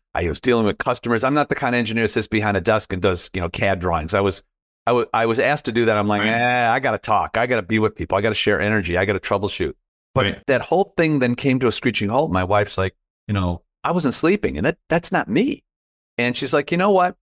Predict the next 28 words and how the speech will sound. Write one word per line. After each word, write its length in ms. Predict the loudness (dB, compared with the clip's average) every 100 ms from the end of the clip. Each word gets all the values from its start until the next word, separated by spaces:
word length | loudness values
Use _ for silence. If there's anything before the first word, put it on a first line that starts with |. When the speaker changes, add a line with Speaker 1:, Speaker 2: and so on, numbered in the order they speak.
| _
Speaker 1:
The 60 | -14
kids 280 | -2 0 2
are, 180 | 0 -2 _ -6
are 60 |
grown. 500 | 0 2 4 2 0 -2
They're, 180 | -2 0
they're 160 | 0 2
out 140 | 2
of 60 | 0
the 60 |
house." 500 | 0 0 0 -2 -8 -6
I, 120 | -2
I 60 | -2
did 140 | -2
this 140 | -2 -2
about 220 | 0 2
eight 120 | 0 2
years 260 | 2 0
ago, 320 | -2 -4 -6 -12 _ _ _
and, 640 | -2 0 0 0 0 -2 -6 -6
and 280 | -4 -2 -2
I'm 80 | 0
sixty-one 540 | -2 -2 0 0 2
now. 220 | 0 -2 -4
So 140 | -2
I 20 |
was 120 | 0 0
like, 240 | -2 -4